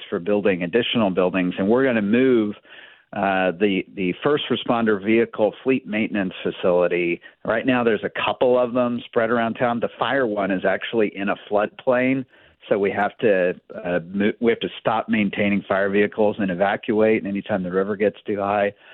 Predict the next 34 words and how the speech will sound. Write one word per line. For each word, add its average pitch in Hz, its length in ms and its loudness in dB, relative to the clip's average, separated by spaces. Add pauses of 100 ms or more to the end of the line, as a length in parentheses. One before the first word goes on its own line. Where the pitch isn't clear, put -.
(320)
Uh, 85 260 0
we're 123 160 2
gonna 107 220 0 (240)
build 127 240 2
a 107 80 2
new 131 220 2
facility, 110 580 0
and 98 100 0
the 95 60 -2
taxpayers 110 640 -2
approved 110 340 -2
the 104 160 -2
funding 101 380 -2
for 98 80 -10
that 98 300 2 (180)
this 92 160 -6 (140)
past 95 260 0
summer. 92 380 -2 (300)
We 131 200 4
will 110 140 2
build 113 240 2
that 95 260 -2
on 107 220 0
this 90 140 -2 (140)
campus. 85 440 -2 (160)
So, 90 300 0 (280)
uh, 85 60 -6
we're 107 100 4
gonna 135 140 2
be 107 80 2
using 113 460 2
all 127 340 2
the 113 140 -6
space, 101 340 2